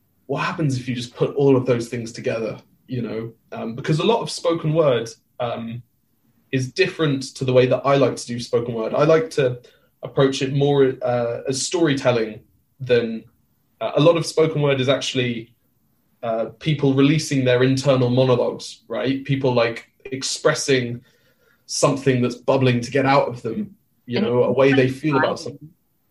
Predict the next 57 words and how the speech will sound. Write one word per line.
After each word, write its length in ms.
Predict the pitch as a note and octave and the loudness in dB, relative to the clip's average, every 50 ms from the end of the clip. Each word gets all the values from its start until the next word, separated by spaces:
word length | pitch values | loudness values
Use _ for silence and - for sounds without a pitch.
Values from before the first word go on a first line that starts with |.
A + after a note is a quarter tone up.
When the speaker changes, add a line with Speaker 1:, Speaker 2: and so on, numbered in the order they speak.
| _ _ - | _ _ -6
Speaker 2:
Like, 180 | F3 F3+ D3 | -2 2 4
Speaker 1:
Yeah, 300 | F3 F3 F3 E3 D3 B2+ | 4 6 6 4 4 2
Speaker 2:
it's 80 | A#2 A#2+ | 0 -2
Speaker 1:
exactly. 380 | B2+ B2+ E3 D#3+ - G3 - A#2 | 0 2 2 2 2 0 -2 0
Speaker 2:
very 220 | B2+ D#3 D#3+ - G3 | 0 2 2 2 0
Speaker 1:
And 80 | G3 | -2
Speaker 2:
much, 180 | G3 F#3+ - G#3 | -6 -6 -8 -10
it's 120 | - - | -8 -4
like 180 | F3+ E3 E3+ E3 | -2 -2 -2 -2
one 300 | E3+ E3+ G3 G3 G3+ G3+ | -2 0 2 2 4 4
line 200 | G3 F#3 F#3 F#3 | 2 4 4 4
after 260 | F#3 F3+ F#3 - G3 | 2 2 2 2 2
the 120 | E3+ F3+ E3+ | 4 4 4
next, 320 | F3 F3+ F3 F3 - - | 4 2 0 -2 0 -2
after 260 | E3+ E3 D#3 - F3 | -2 -2 0 -2 -2
the 80 | D#3 E3 | 0 2
next, 300 | D#3+ E3 E3+ E3 - - | 2 2 0 -2 -4 -4
just, 240 | - E3+ D#3+ - - | -4 -4 -2 0 0
like, 220 | D#3 D#3 D3+ - - _ _ _ _ _ _ - - _ - _ _ | 0 2 0 0 -6 _ _ _ _ _ _ -20 -20 _ -20 _ _
flowing 380 | G3 F#3+ F#3+ F#3+ F#3 F3 E3 | 4 6 6 6 6 4 4
at 180 | E3+ E3+ - D#3+ | 2 0 2 2
you. 280 | D#3+ D#3 D3+ D3+ D#3 | 2 2 2 2 0
And 240 | - - D#3+ E3 D#3 | 0 0 0 0 0
Speaker 1:
Yeah. 320 | D3+ D3 D3 B2 A2+ - - _ _ _ _ - | 0 -2 -2 -2 -4 -6 -10 _ _ _ _ 0
Speaker 2:
it 160 | G3 G3 - | 0 2 6
can 140 | A#3 G#3+ G3+ | 6 8 8
be 180 | G#3 F#3+ - - - | 8 6 4 0 0
intense, 720 | F3+ E3+ - F#3 F#3 E3+ D3+ - - _ - - - _ _ _ | 0 0 0 0 0 0 -2 -2 -6 _ -20 -20 -20 _ _ _
Speaker 1:
It 60 | D#3 E3 | 0 0
Speaker 2:
for 60 | - | 2
Speaker 1:
can 120 | - F#3+ | 2 2
Speaker 2:
sure. 120 | F#3 D3+ C#3+ | 2 2 2
Speaker 1:
be 60 | C#3+ | 2
very 220 | F3+ A3 A#3+ A#3+ | 4 6 6 6
intense, 640 | A3+ G3+ - - A3 A3+ G3 - - - - - - _ B2+ | 6 4 4 2 2 4 4 2 -2 -6 -12 -16 -10 _ 0
and 320 | C3+ C#3 C#3 C3+ C3 B2+ - | 0 2 2 0 -4 -6 -8
j-, 180 | - D3 C#3 - | -8 -8 -6 -4
no, 540 | D3 C3+ D3 D#3+ F#3 G3+ A3+ A3 G3 D#3 C#3+ | -2 2 4 6 6 6 6 4 0 -2 0
no 220 | C3+ D#3 F#3 G3+ | 4 4 6 6
discredit 480 | G3 F#3 F3+ - - - E3 E3+ F#3+ F#3 | 4 2 -4 -4 2 2 4 4 4 0
to 80 | - D3+ | 0 2
those 220 | D#3 D#3+ D#3+ D#3 | 2 4 2 2
people. 420 | - D#3+ E3 D#3+ - D3 C3 B2 | -2 -4 -4 -2 -2 -2 -2 0
You 60 | B2 A#2 | 0 0
know, 100 | A#2+ B2 | 0 2
that's, 480 | B2 C#3 B2+ - - - - - - _ _ | 2 2 0 0 -4 -10 -12 -14 -18 _ _
that's 260 | - B2+ B2+ - - | 0 0 0 -2 -2
what 140 | - C3+ A#2+ | 0 0 2
they 100 | B2+ C3+ | 4 4
wanna 200 | C3+ C#3 C3 B2+ | 4 4 2 0
do. 260 | B2 C3 C#3 C#3 C3+ | 0 0 0 0 2
That's 240 | C3 B2+ A#2+ A#2+ - | 2 2 2 2 2
their 180 | - B2 B2+ C3 | 2 4 6 6
art 280 | C#3 D3+ D#3 - - | 6 6 6 4 2
form, 260 | - - A#2+ A2+ A2+ A2+ | -2 -4 -4 -4 -4 -4
you 60 | A#2 | -2
know, 320 | A#2 A#2 B2+ C3+ C3 - | 0 2 2 0 0 -4